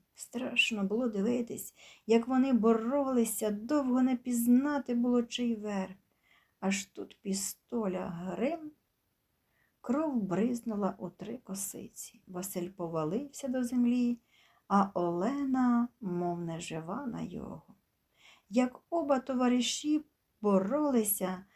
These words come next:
то вона вихопила своєму чоловікові з-за ременя пістоля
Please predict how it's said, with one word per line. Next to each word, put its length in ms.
то 140
вона 300
вихопила 640
своєму 640
чоловікові 720
з-за 280
ременя 420
пістоля 880